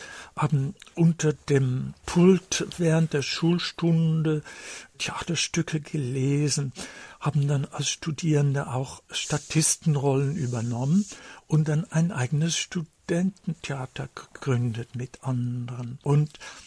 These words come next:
ihr Vater, der eben zu Reichtum kam mit, äh, Herrenkonfektion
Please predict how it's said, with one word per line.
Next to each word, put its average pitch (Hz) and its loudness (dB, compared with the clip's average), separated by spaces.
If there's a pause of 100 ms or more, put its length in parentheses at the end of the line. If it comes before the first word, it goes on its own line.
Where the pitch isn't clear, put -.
ihr 156 6
Vater, 208 -6
der 165 -4
eben 147 -4 (200)
zu 139 -4
Reichtum 139 -4 (120)
kam 220 2
mit, - 0
äh, 131 -4
Herrenkonfektion 165 -2